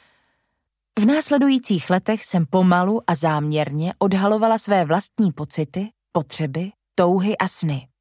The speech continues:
Zpočátku se přede mnou schovávaly.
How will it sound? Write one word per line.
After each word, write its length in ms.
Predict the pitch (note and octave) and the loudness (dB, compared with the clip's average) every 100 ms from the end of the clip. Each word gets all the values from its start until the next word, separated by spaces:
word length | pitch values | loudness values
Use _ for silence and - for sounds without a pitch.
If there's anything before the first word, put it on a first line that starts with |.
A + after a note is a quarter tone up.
| _ _ _ _ _ - | _ _ _ _ _ -20
Zpočátku 560 | - E4+ C4+ G#3+ - | -6 -4 -2 -4 -2
se 140 | F3 D3+ | -4 -4
přede 280 | - D#3+ D#3 | -2 0 2
mnou 180 | D#3 | 0
schovávaly. 680 | D3 - F3 D3 C3+ C3 C3 | 0 0 2 2 0 -6 -8